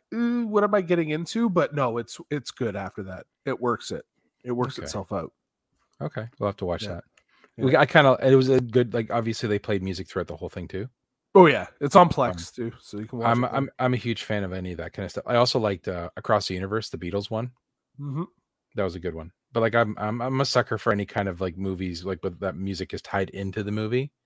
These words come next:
Speaker 1: Yeah, I watched the one, um,
Speaker 2: Borderline musical. <laughs>
Speaker 1: Yeah. Well, I was gonna say I watched the one that was the documentary all about drummers. Did you watch that one?
Speaker 2: No.
Speaker 1: Um,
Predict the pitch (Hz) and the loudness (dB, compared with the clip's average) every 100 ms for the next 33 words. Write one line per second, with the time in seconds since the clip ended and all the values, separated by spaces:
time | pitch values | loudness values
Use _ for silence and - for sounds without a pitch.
0 | _ - 180 139 113 - 180 208 196 185 | _ 6 8 8 4 8 10 12 10 8
1 | - 180 156 160 160 160 156 - 131 185 | 4 4 6 6 4 2 -4 0 10 12
2 | 233 226 214 202 190 180 180 156 147 135 | 12 12 12 12 12 12 10 10 6 4
3 | 101 82 - _ - 247 214 - 220 - | 4 0 -10 _ 10 12 12 10 6 10
4 | 220 185 131 - _ - - 180 190 170 | 12 12 8 2 _ -4 6 8 8 6
5 | 196 - 175 185 190 - 156 160 151 135 | 2 6 8 10 8 6 2 2 0 -4
6 | 143 131 156 - 143 147 - 139 123 117 | -4 0 2 0 -4 -6 -4 -4 -2 -2
7 | 131 123 123 98 120 123 160 190 190 - | -2 0 -2 -4 -4 0 2 0 -2 -10
8 | - _ - 139 139 143 - 135 131 160 | -16 _ -8 -2 2 2 2 -2 0 -2
9 | 170 - _ _ _ _ _ 107 107 117 | -4 -10 _ _ _ _ _ -6 -2 0
10 | 110 104 87 _ - 127 135 123 123 123 | 0 0 -4 _ -10 -6 -4 -2 -4 -4
11 | 123 123 123 123 123 | -4 -6 -6 -10 -12